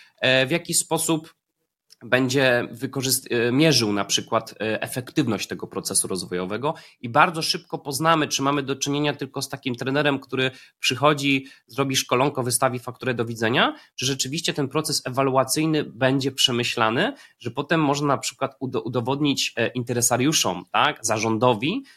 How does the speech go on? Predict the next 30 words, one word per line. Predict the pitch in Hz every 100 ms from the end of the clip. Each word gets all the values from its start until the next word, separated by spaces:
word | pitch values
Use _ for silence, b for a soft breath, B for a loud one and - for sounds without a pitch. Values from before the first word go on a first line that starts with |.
| B
że | 127
rzeczywiście | 127 120 127 143 143
te | 120
kompetencje | 131 120 120 120 110 117
wzrosły. | 117 117 - - _ _ _ _
I | 120
nie | 139
chodzi | 151 135
tu | 123
tylko | 120 -
o | 107
an-, | 107 113
ankietę, | 107 - 98 - 165 254 B B
ale | 110 117
na | 127
przykład | - - -
czwarty | - 156 151
poziom, | 147 135 123 120 113
e, | 104 107 107 104
Kirkpatricka, | - 101 113 - 110 - 170 269
tak? | - 185 -
Jaki | 131 - 135
wpływ | - - 151 143
miał | 120
proces | 110 131 120 113
rozwojowy | 110 104 120 113
czy | 110 110
warsztaty | 113 117 - - 151
na | 127 127
osiągnięcie | - 117 120 131 139